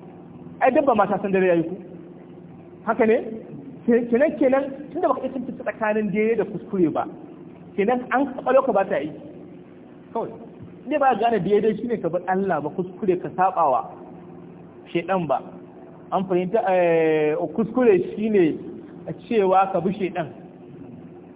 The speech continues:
To, wanda za, za a ce hankalinka baya aiki yadda ya kamata. Akwai buƙatar kai muraja'ar hankalinka, cewa ina da hankali kuwa.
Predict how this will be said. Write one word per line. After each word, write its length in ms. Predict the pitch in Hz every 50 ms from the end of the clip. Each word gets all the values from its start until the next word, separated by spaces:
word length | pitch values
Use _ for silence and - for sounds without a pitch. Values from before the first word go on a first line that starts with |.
| - - - - - -
To, 60 | 208
wanda 140 | 240 262 226
za, 100 | 240 233 202 - -
za 80 | 208 240 233
a 40 | 208 220
ce 60 | - 220
hankalinka 520 | 190 202 226 220 - 185 190 190 180 175
baya 240 | 156 165 165 165 147 -
aiki 300 | 131 131 120 - - 131
yadda 200 | 127 127 123 117
ya 60 | 113
kamata. 280 | 117 120 - - - - - - - - - - - - - - - - -
Akwai 180 | - - 214 208
buƙatar 340 | 196 190 196 196 208 180 -
kai 80 | 175 156
muraja'ar 500 | 151 151 160 175 180 175 208 220 247 240 -
hankalinka, 420 | 165 170 165 - 156 156 151 151 143 147
cewa 140 | 160 156
ina 160 | - 208 196 170
da 80 | 147
hankali 320 | 156 175 175 170 156 156 - 294
kuwa. 160 | - 143 131